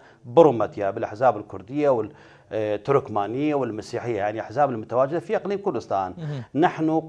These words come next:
Speaker 1: قبل إطلاق رواتب الإقليم كردستان لا أتصور الح-، آه، الوزراء الكرد يشاركون في الحكومة،
Speaker 2: هسه أنا
Speaker 1: ولكن
Speaker 2: ما دا
Speaker 1: هنالك
Speaker 2: أتحدث عن
Speaker 1: مؤشرات
Speaker 2: الرواتب أستاذ شوان،
Speaker 1: إيجابية.
Speaker 2: دا أتحدث عن المناصب، عندكم اعتراض بخصوص عدد المناصب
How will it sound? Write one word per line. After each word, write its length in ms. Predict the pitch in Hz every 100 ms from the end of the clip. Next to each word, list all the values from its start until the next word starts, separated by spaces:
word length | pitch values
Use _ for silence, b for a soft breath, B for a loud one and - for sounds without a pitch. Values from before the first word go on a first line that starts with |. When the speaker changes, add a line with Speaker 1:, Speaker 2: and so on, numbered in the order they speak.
| -
Speaker 1:
قبل 340 | 175 147 143
إطلاق 640 | 131 131 - 151 160 -
رواتب 460 | 127 131 143 131 120
الإقليم 340 | 127 127 147
كردستان 680 | 135 139 135 - 139 131 120
لا 380 | 127 135 131 131
أتصور 840 | - - 147 139 131 120 113 98
الح-، 300 | 95 101 - - b b b -
آه، 220 | 110 104
الوزراء 520 | 110 135 135 139 127
الكرد 280 | 123 131 123
يشاركون 800 | 120 - 113 110 107 139 139 143
في 120 | 139
الحكومة، 560 | 120 - - 104 87 82 - B B
Speaker 2:
هسه 100 | 120
أنا 140 | 131
Speaker 1:
ولكن 140 | 185 196
Speaker 2:
ما 60 |
دا 120 | 226
Speaker 1:
هنالك 140 | 214 175
Speaker 2:
أتحدث 200 | 196 143
عن 80 | 185
Speaker 1:
مؤشرات 120 | 180
Speaker 2:
الرواتب 280 | 175 196 175
أستاذ 240 | - 160
شوان، 200 | 92 175
Speaker 1:
إيجابية. 180 | 165 139
Speaker 2:
دا 60 |
أتحدث 300 | - 185 185
عن 120 | 165 185
المناصب، 540 | 170 175 190 - 117
عندكم 300 | 170 - 180
اعتراض 420 | 156 170 180 175
بخصوص 540 | 170 160 151 190 190 170
عدد 340 | 170 185 170
المناصب 640 | 170 160 165 180 - 196